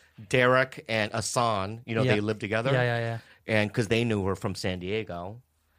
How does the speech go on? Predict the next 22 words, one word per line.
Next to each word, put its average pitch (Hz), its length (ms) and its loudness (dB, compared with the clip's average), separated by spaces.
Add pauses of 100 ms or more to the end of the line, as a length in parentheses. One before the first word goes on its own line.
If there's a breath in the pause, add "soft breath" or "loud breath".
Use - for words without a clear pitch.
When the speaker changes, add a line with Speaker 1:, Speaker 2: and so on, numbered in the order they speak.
(200)
Speaker 1:
And 98 120 0
I 98 100 4
said, 95 380 0 (720)
"I - 60 -20
don't 269 100 -20
think - 100 -20
she 208 120 -16
likes - 360 -14
me." 85 280 -12 (640)
And 117 140 -8
they 131 60 -4
go, 123 220 -2
"Well," 113 500 0 (920)
I 113 80 -2
don't 127 140 -2
know 113 80 2
if 98 80 -4
this 101 160 -8
is - 100 -8
true - 300 -6
or 110 100 0
not, 82 320 -6